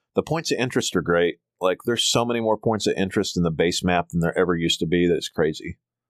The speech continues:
Um, lots of 'em where you, like, enter through the basement, work your way up through the top.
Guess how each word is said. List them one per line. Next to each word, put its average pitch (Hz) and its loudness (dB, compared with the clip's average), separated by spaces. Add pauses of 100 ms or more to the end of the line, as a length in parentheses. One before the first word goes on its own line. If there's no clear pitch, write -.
(720)
Um, 76 0 (640)
lots 104 0
of 95 0
'em 98 0
where 90 4
you, 92 2
like, 85 0
enter 101 0
through 101 0
the 87 0
basement, 87 -2
work 87 -2
your 92 2
way 85 4
up 82 0
through 90 0
the 85 2
top. 76 -2